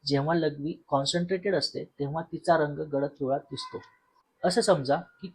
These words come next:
कमी पाण्यात तुम्ही रंग मिसळला तर तो जास्त गडद दिसतो. तसंच काहीसं आपल्या शरीरात होतं.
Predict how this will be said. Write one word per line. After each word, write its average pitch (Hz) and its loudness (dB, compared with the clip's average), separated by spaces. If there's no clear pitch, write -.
कमी 185 6
पाण्यात 175 6
तुम्ही 175 0
रंग 196 4
मिसळला 147 -2
तर 180 2
तो 180 0
जास्त 147 6
गडद 139 4
दिसतो. 120 -4
तसंच 185 -2
काहीसं 139 2
आपल्या - -6
शरीरात 135 0
होतं. 120 -6